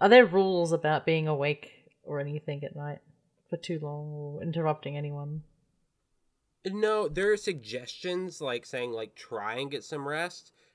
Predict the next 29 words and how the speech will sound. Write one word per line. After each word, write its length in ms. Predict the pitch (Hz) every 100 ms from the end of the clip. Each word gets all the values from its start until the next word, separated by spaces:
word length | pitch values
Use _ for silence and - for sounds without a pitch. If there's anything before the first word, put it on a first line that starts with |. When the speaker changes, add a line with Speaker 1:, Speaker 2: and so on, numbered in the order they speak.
| _ 110
Speaker 2:
but, 240 | 135 135 120
like, 260 | 113 110 104 -
they're 120 | 131
not 260 | 131 139 120
gonna, 180 | 113
like, 180 | 104 101 _ _ - 107
get 180 | 120 110
you 140 | 113
in 180 | 110 104
trouble 380 | 101 107 104 101
for 160 | - 90
not 220 | 82 -
sleeping 500 | 85 71 62 67 55
or 80 | 60
something. 440 | - - - 57 - - 160 _ _ _ _ _
Speaker 1:
She's 240 | - - 196
probably, 800 | - 196 190 170 165 156 - _ _ _ _ _ _ _ _ -
go-, 180 | - -
like, 220 | 160 156
she's 180 | - 196
made 180 | 180 175
a 40 |
mental 360 | 156 151 151 147
note 200 | 143 139
exactly 500 | 151 147 143 143 -
where 140 | 143 139
that 220 | 139 139
is, 600 | 143 139 139 151 - - _ _ _ -
and 640 | 151 151 143 143 143 -